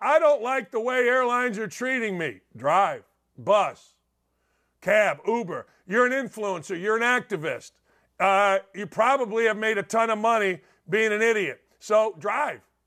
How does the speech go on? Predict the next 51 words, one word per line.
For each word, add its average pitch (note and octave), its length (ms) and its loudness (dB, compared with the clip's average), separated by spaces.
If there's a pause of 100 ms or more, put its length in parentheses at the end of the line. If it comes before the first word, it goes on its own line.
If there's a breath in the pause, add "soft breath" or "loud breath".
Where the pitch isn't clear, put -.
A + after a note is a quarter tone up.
(720)
Private C4 440 2
plane. G3+ 320 -4
There F3+ 80 -4
are A#3 40 -2
a B3+ 40 -4
lot B3 180 2
of A3+ 60 -2
ways A#3 280 0
you G#3+ 80 -12
can F#3+ 80 -14
go. G3+ 140 -2
See, A#3+ 300 -4
the G3+ 240 -8
airlines A#3 760 0 (280 soft breath)
is G3 200 0
not G#3+ 220 2
a G#3 60 2
monopoly. F3+ 680 -2 (340 soft breath)
You G#3 140 -2
don't D4 380 4
have A3+ 360 -6
to G3 120 -8
fly G#3 380 0
an F3 120 -4
airline. F3+ 380 -2 (600 soft breath)
You, G3+ 180 -4
there C4 220 4
are G#3 240 -2
a F#3 120 -2
variety F3+ 640 -2
of B3+ 100 -6
ways A3 460 0
you A#3 100 -10
can A3 140 -10
get G#3+ 180 0
from E3+ 180 -12
point F3+ 320 -6 (100)
A B3 320 0 (340)
to A3 160 -6
point G#3+ 440 -2
B. C#4 360 -4 (260)
And F#3 120 0
if E3+ 80 -6
you F#3 100 -4
don't G#3+ 220 0
like A3 240 0
what G#3+ 160 -2
the G3+ 100 -6
airlines F#3+ 520 0
are D#3 60 -8
doing, G#3 420 -4